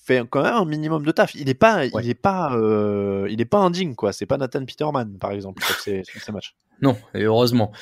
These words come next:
Speaker 2: Non, il est pas indigne et, et, euh, et il a un, un jeu au sol, euh, pas mauvais. On, on, on sait que Matt Breida, euh,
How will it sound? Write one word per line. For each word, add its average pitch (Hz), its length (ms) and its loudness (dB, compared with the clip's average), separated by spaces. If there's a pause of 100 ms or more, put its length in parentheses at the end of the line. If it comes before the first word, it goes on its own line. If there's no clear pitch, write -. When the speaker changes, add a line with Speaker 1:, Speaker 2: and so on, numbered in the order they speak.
(220)
Speaker 2:
Non, 165 180 6
il 110 160 2
est 113 60 0
pas 117 140 0
indigne 143 460 2
et, 113 500 2
et, 113 60 0
euh, 107 580 -2
et 117 100 -4
il 107 240 -4
a 98 160 -2
un, 104 260 -2
un 107 80 -4
jeu 104 140 -4
au 104 60 -2
sol, 110 260 0
euh, 101 200 -2
pas 101 140 -2
mauvais. 139 340 4
On, 131 80 2
on, 107 480 -2
on 107 40 -4
sait 110 180 -4
que 104 60 -6
Matt 110 180 0
Breida, 113 440 2
euh, 98 140 -2